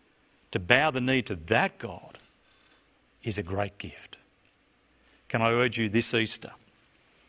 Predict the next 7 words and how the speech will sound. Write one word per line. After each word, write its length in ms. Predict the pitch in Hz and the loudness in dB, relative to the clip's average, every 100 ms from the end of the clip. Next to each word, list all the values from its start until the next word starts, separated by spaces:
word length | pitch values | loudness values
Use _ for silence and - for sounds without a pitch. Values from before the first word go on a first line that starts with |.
| _ _ _ _ _ _ _ | _ _ _ _ _ _ _
to 100 | - | -6
respond 420 | 101 95 - 123 107 | -4 -2 0 0 0
to 60 | |
Him 180 | 92 101 | -4 -4
like 300 | 95 95 95 | -4 -4 -6
that? 220 | 92 - _ _ _ _ _ _ _ _ _ _ _ _ _ _ _ _ _ _ _ _ _ _ | -14 -16 _ _ _ _ _ _ _ _ _ _ _ _ _ _ _ _ _ _ _ _ _ _
Easter, 380 | 147 170 - 90 | 4 4 0 -6